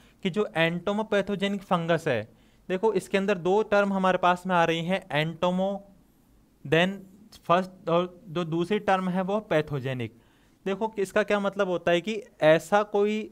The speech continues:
माइक्रोबियल लिविंग ऑर्गेनिज्म, ठीक है, ऐसा कोई माइक्रोबियल लिविंग ऑर्गेनिज्म जो क्या करे,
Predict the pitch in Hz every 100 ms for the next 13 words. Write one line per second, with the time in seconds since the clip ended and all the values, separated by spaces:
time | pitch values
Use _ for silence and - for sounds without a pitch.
0 | - 156 160 160 156 170 170 196 208 185
1 | 160 170 175 143 143 135 127 113 117 107
2 | _ _ _ _ - _ 196 202 220 139
3 | - _ - 151 170 202 196 214 185 160
4 | 160 170 160 196 185 165 185 190 170 170
5 | 170 165 170 190 196 190 170 185 190 165